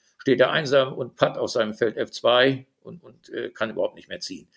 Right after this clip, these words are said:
Das ist ein un-, wichtiger Unterschied zum Beispiel zum koreanischen Schach. Da gibt's keine Zugpflicht. Wer da Patt steht, dreht seinen König einfach oder seinen Feldherrn einfach um. Ne? So, kippt die Figur einmal,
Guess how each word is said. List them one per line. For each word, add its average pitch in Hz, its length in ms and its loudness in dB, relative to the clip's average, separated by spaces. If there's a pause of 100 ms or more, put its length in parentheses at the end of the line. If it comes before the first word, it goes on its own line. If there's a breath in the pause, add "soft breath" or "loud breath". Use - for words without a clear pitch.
(360 soft breath)
Das 175 160 4
ist 165 120 0
ein 160 140 -2
un-, 170 240 -2
wichtiger 160 320 2
Unterschied 156 380 -2
zum 156 80 -8
Beispiel 147 180 -2
zum 135 160 -8
koreanischen 156 580 0
Schach. 208 280 -2 (240 loud breath)
Da 139 100 4
gibt's 175 220 -4
keine 165 220 0
Zugpflicht. - 640 -6 (260)
Wer 120 140 4
da 127 120 4
Patt 180 240 0
steht, 170 340 2
dreht 147 200 -2
seinen 147 320 -6
König 147 340 -2
einfach 127 200 -6
oder 127 160 0
seinen 123 140 -4
Feldherrn 135 300 2
einfach 127 220 -4
um. 120 240 -4 (720)
Ne? 139 280 -6 (120)
So, 101 200 -4
kippt - 340 -2
die 143 100 -6
Figur 143 380 2
einmal, 113 500 0